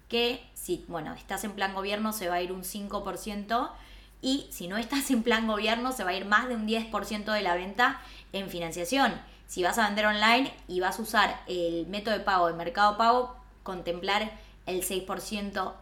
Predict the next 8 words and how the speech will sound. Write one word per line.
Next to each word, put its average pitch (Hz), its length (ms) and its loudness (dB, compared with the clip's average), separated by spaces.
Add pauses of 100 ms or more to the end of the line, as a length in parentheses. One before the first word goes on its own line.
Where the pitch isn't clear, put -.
(160)
de 180 160 -6
costo. - 500 -4 (540)
Eh, 170 580 2
si - 240 -2
vas 185 220 2
a - 20 0
usar, 214 460 4 (500)
bueno, 202 300 -2